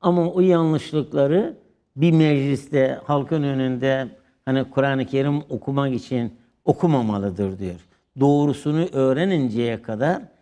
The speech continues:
insan Kur'an-ı Kerim'i toplumun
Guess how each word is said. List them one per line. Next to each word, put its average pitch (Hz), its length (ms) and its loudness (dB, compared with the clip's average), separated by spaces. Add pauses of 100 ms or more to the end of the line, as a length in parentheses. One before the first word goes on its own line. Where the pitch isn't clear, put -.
(200)
insan 135 540 -2 (1120)
Kur'an-ı 135 380 -2
Kerim'i 131 440 -4
toplumun 131 580 -4